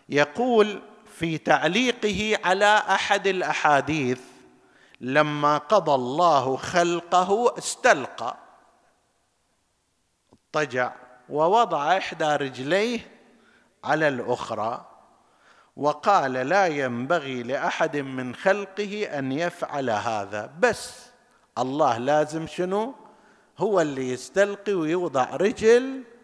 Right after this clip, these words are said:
على رجل، باقي الخلائق ما لهم حق. في تعليق الألباني عليه قال إنه منكر جدا، ويستشم منه رائحة اليهودية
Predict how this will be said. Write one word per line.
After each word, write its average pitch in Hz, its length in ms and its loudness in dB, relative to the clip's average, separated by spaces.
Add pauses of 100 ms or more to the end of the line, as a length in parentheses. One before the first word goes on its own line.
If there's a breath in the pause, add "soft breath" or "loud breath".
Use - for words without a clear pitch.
(140)
على 120 260 6
رجل، 117 420 0 (120)
باقي 147 360 4
الخلائق 151 680 4
ما 131 160 -4
لهم 104 320 -8 (100)
حق. 104 300 -16 (760 soft breath)
في 190 240 -2
تعليق 190 640 2
الألباني 180 760 2
عليه 127 540 -2
قال 262 240 4
إنه 196 440 0
منكر 190 680 -2
جدا، 113 1040 -2 (1300 soft breath)
ويستشم 160 1200 2
منه 160 600 0
رائحة 139 720 0
اليهودية 170 1300 0